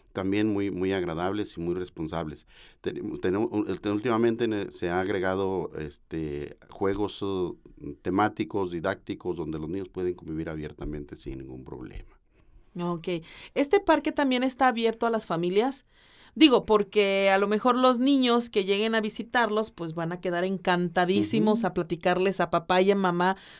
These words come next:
Speaker 2: todas las actividades que hicieron durante el transcurso de la mañana, y hasta los va a querer llevar y vamos a San José de Gracia para que veas el parque temático y para que
Speaker 1: Ujú.
Speaker 2: veas cómo es la resbaladilla y para que veas el, y
Speaker 1: El
Speaker 2: el museo
Speaker 1: puente,
Speaker 2: y
Speaker 1: el
Speaker 2: todo
Speaker 1: museo.
Speaker 2: eso, ¿no?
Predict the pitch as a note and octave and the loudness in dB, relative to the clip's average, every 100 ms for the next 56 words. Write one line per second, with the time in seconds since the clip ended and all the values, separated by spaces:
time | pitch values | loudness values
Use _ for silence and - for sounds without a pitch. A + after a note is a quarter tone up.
0 | - G3+ G3+ G3+ G3+ G3+ - F3+ F3+ F3+ | -2 4 6 6 4 0 0 0 2 2
1 | F#3+ - F3+ F3 F3+ F3+ F#3 F3+ E3 E3+ | 2 0 0 2 2 2 2 0 0 -4
2 | D#3+ E3 D#3+ - F#3 F3+ G3 G#3+ A#3+ C#4 | -4 -4 -4 2 2 4 4 4 4 4
3 | C4+ G#3 G#3 C4 - - - - G3 G3+ | 4 4 0 -2 -10 -20 -20 -4 4 4
4 | F#3+ F#3+ F#3+ F3+ F#3 G3+ A3+ A3+ A3+ A3+ | 6 4 4 4 2 6 6 6 6 4
5 | A#3 A#3 A3+ G3+ A#3 A#3+ C#4+ D4 C4 A#3 | 2 0 -2 6 6 6 4 2 0 0
6 | G3+ G#3 A3 G3 G3 G#3+ G3+ G3 G3 G3 | 0 0 0 0 0 2 4 4 4 4
7 | G3 A#3 A3+ G#3+ A3 G#3+ G3 F3+ F3+ F#3 | 4 2 2 0 0 0 0 -2 -4 -6
8 | F#3 F#3+ F#3+ F#3 - G3 G3 G#3 - G#3+ | -2 -2 0 -2 0 2 4 4 2 0
9 | G#3+ G#3 G#3 F#3+ F#3 F3+ E3+ F3 F3 F3+ | 2 4 4 2 0 0 -2 -2 -2 -4
10 | F3+ F3+ F3+ F#3 F#3 G#3 G#3 - - - | -4 -6 -2 0 2 2 -2 -10 -20 -8
11 | G#3 G#3 G3+ G3+ G3+ - G#3 G#3 A3+ A#3 | 0 4 6 4 2 6 8 8 6 6
12 | A#3 A3+ A3 G#3+ G#3 G#3 G#3 E3+ E3 F#3 | 2 4 6 6 6 4 0 -2 -2 -8